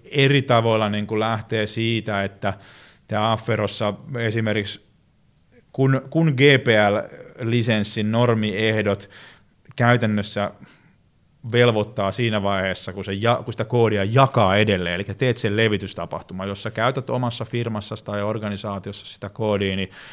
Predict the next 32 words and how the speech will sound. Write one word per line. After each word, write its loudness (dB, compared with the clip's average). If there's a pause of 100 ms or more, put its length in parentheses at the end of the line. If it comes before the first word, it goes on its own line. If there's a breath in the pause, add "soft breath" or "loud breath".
(220 loud breath)
niin -4
ei -2
silloin -2
mitään, -2
G -10 (180)
P -12
L-lisenssin -2
ehdot -4 (240)
sallii 2
kaiken 0
käytön 0
ja 0
millään -2
copyleft-vaikutuksilla -4
ei 0
ole -2
mitään -4
merkitystä, -6
ja, -2 (540 loud breath)
niin, -4 (320)
mut, -2
mut -2
siinä 2
vaiheessa, 4
kun 2
jaat 4
edelleen, 4
niin, -2
niin -2
ne -2
niinku -4
tavallaan, 0